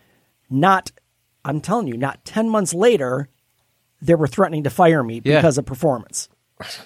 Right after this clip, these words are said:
Speaker 2: It, it, how does that make sense
Speaker 1: Yes.
Speaker 2: in any form?
Speaker 1: Uh-huh.
Speaker 2: I, and, and, and that's just what I never understood. And I've
Speaker 1: Right.
Speaker 2: seen it countless,
Speaker 1: Oh, yeah. I,
Speaker 2: countless
Speaker 1: I, I
Speaker 2: times.
Speaker 1: know. And, and we, we've, s-,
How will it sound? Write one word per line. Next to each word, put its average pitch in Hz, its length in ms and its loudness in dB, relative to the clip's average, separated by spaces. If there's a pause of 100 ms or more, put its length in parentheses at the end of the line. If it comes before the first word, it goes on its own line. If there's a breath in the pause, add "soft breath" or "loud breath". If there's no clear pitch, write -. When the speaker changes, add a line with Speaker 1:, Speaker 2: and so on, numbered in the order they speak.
(600 loud breath)
Speaker 2:
It, 170 200 -10
it, 160 220 -14
how 160 520 2
does 143 280 -2
that 127 220 -2
make 113 260 -8
sense 110 540 -8
Speaker 1:
Yes. 147 400 2 (100)
Speaker 2:
in 214 280 0
any 175 180 4
form? 113 520 -10
Speaker 1:
Uh-huh. 131 420 -4 (100)
Speaker 2:
I, 165 80 -8 (240)
and, 160 180 -4
and, 147 320 0
and 135 180 2
that's 165 220 4
just 208 220 -4
what 147 120 2
I 135 60 4
never 123 300 0
understood. 110 520 -4
And 123 140 0
I've 226 60 4
Speaker 1:
Right. - 80 0
Speaker 2:
seen 127 200 -2
it 123 120 -6
countless, 113 520 -6 (160 soft breath)
Speaker 1:
Oh, 226 200 0
yeah. 175 160 0
I, - 40 -8
Speaker 2:
countless 151 540 0
Speaker 1:
I, 175 40 0
I - 20 0
Speaker 2:
times. 131 460 0
Speaker 1:
know. 131 40 -8
And, 131 60 -6
and 143 80 -4
we, 160 200 0
we've, 143 380 -8
s-, - 160 -6